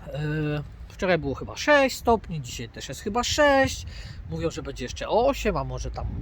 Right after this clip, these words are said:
gdzie niegdzie zapowiada, że będzie dwanaście, więc, y, jak na luty to dosyć ciepło.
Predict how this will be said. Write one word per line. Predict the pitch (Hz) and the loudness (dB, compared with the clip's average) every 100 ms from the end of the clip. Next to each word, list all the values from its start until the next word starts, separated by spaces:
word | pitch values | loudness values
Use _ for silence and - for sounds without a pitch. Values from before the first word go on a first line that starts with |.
| 123 | -6
gdzie | 123 | -6
niegdzie | 143 160 147 | -4 -4 -4
zapowiada, | 151 170 180 175 | -2 0 0 2
że | 170 | 0
będzie | 190 | 2
dwanaście, | 190 208 262 311 311 285 - - 269 208 | 4 6 10 10 10 6 2 4 4 4
więc, | 196 190 - 190 | 2 -2 -4 -2
y, | 180 - - - | -2 -4 -14 0
jak | 262 285 | 2 4
na | 208 | 4
luty | 190 240 - | 4 4 2
to | 190 | 2
dosyć | 185 180 147 | 2 0 -4
ciepło. | - 147 - 139 175 | -2 -2 -2 0 0